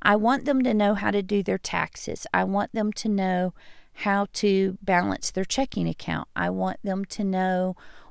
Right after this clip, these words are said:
what a credit card is and how it works. But I also want them to know how to do laundry and how to manage their home well and use a system that works well for them in doing that.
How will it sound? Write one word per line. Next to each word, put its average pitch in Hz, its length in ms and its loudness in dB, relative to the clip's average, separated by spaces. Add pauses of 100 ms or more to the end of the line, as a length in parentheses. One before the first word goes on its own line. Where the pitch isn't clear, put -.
what 202 160 4
a 202 60 4
credit - 360 2
card 190 300 2
is 170 260 2
and 170 140 -2
how 208 240 -2
it 190 140 0
works. - 520 -4
But 190 100 -2
I - 160 4
also - 300 -2
want 233 220 0
them 202 160 -2
to 196 100 -2
know 185 280 0 (360)
how 208 140 2
to 208 100 4
do 196 220 2
laundry 202 600 2
and 180 140 -2
how 175 120 -4
to 175 80 0
manage 175 440 -2
their 165 140 -2
home 196 500 0 (340)
well 190 520 6
and 190 400 -2
use 196 320 -2
a 190 60 -2
system 226 560 0
that 170 220 2
works - 420 -4
well 202 200 6
for 185 200 0
them 190 280 2
in 175 120 -2
doing 185 300 0
that. 226 280 2